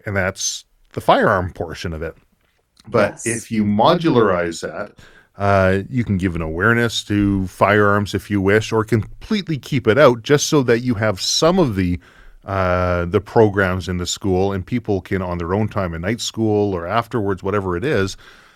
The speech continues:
Speaker 1: take the additional modules to get completed. But if you can incorporate that as a part of a curriculum, people can be learning outdoor education skills. They can, wildlife identification, uh,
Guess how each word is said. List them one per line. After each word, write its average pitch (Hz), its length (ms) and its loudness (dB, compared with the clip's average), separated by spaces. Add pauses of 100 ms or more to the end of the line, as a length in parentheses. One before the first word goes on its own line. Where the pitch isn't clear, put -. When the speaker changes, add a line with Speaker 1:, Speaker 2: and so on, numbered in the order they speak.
(240)
Speaker 1:
take 147 340 2
the 113 280 -4 (280)
additional 120 460 2
modules 104 640 2
to 104 80 -4
get 92 180 -2
completed. 143 520 -4
But 107 100 0
if 98 100 -10
you 147 120 -6
can 214 100 -6
incorporate 143 520 -2
that 107 140 2
as 95 80 -6
a 107 60 -4
part 98 220 0
of 85 60 -10
a 92 40 -4
curriculum, 95 560 -4
people 123 280 -4
can 101 140 -6
be 98 120 -2
learning 101 480 0
outdoor 98 340 -2
education 123 540 -8
skills. 82 560 -6
They 92 80 -4
can, 90 360 -8
wildlife 104 540 -2
identification, 85 1120 -6
uh, 87 180 -2